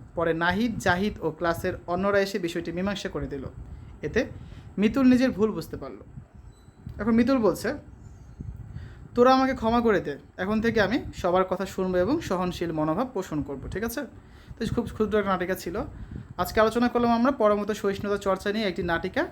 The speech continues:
আগের পর্বগুলোতে আমরা গল্প, কবিতা এবং অনুচ্ছেদের নমুনা দেখেছিলাম। তো নিশ্চয়ই তোমরা তোমাদের শিক্ষকের নির্দেশনা অনুযায়ী ম্যাগাজিন তৈরির কাজ শুরু করছো। তাহলে চলো শুরুতে আমাদের মতামতের ভিত্তিতে ম্যাগাজিনের একটি সুন্দর নাম ঠিক করি। তা আমরা হচ্ছে আগামী ক্লাসে ম্যাগাজিন তৈরির কাজ নিয়ে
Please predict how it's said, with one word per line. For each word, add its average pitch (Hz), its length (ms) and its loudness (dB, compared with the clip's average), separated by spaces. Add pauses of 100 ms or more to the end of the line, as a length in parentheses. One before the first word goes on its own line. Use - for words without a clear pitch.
(120)
আগের 180 220 4
পর্বগুলোতে 185 500 2
আমরা 185 160 2
গল্প, 170 380 2
কবিতা 180 400 0
এবং 190 280 2
অনুচ্ছেদের 165 400 -4
নমুনা 165 280 0
দেখেছিলাম। 196 480 -4 (880)
তো 214 100 6
নিশ্চয়ই 233 380 4
তোমরা 277 340 6
তোমাদের 220 360 4
শিক্ষকের 226 380 0
নির্দেশনা 214 420 2
অনুযায়ী 220 300 2
ম্যাগাজিন 196 360 2
তৈরির 196 220 0
কাজ 196 140 0
শুরু 202 220 -4
করছো। 202 360 -6 (140)
তাহলে 180 200 0
চলো 190 260 2
শুরুতে 185 380 0
আমাদের 180 420 0 (160)
মতামতের 190 480 0
ভিত্তিতে 190 280 -4
ম্যাগাজিনের 165 480 0
একটি 165 160 -4
সুন্দর 160 320 -4
নাম 156 340 2
ঠিক 143 180 -10
করি। 113 180 -10 (520)
তা 208 80 4
আমরা 226 120 6
হচ্ছে 233 160 4
আগামী 214 220 4
ক্লাসে 226 320 0
ম্যাগাজিন 196 420 2
তৈরির 190 220 0
কাজ 165 260 0
নিয়ে 226 260 0